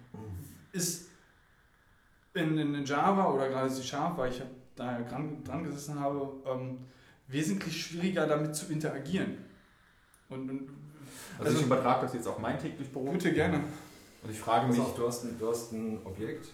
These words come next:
Speaker 2: Ja.
Speaker 3: das instanzierst du mit einem, mit einem Options-Objekt.
Speaker 2: Ja, okay.
Speaker 3: Und in JavaScript kannst du da einfach ein, ja, ein Objekt reinschmeißen.
Speaker 2: Genau, und dann
Speaker 3: Ein
Speaker 2: tust du
Speaker 3: Hashtag.
Speaker 2: in, in dem Standardkonstruktor gucken, okay, welche Options habe ich gesetzt, und dann tue ich die als Properties oder als irgendwas anderes bei dir.
Speaker 3: Genau.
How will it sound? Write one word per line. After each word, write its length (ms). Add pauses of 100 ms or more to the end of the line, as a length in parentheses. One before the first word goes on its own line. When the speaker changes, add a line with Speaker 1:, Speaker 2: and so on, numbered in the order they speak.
(200)
Speaker 2:
Ja. 180 (300)
Speaker 3:
das 180
instanzierst 760
du 60
mit 140
einem, 440
mit 100
einem 80
Options-Objekt. 1300 (300)
Speaker 2:
Ja, 220
okay. 120
Speaker 3:
Und 40
in 60
JavaScript 480
kannst 180
du 40
da 100
einfach 300
ein, 300 (520)
ja, 100
ein 120 (200)
Objekt 340
reinschmeißen. 540
Speaker 2:
Genau, 360
und 140
dann 200
Speaker 3:
Ein 60
Speaker 2:
tust 240
du 100
Speaker 3:
Hashtag. 200
Speaker 2:
in, 40
in 80
dem 120
Standardkonstruktor 840
gucken, 260
okay, 280
welche 220
Options 340
habe 120
ich 100
gesetzt, 360
und 80
dann 200
tue 140
ich 100
die 100
als 180
Properties 500
oder 200
als 120
irgendwas 240
anderes 300
bei 120
dir. 120
Speaker 3:
Genau. 160